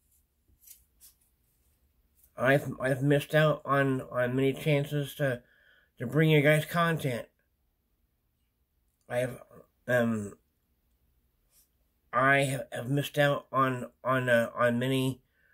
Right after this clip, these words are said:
car audio shows. I have missed out on, on many car shows, cruise nights, cars and coffee, or,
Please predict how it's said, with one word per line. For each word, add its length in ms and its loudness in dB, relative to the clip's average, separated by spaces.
car 260 0
audio 300 4
shows. 640 -2
I 120 -2
have 220 0
missed 300 0
out 240 2
on, 500 -4
on 160 -4
many 200 -4
car 280 -4
shows, 440 -2
cruise 360 2
nights, 600 -2
cars 280 4
and 180 -4
coffee, 600 0
or, 280 -4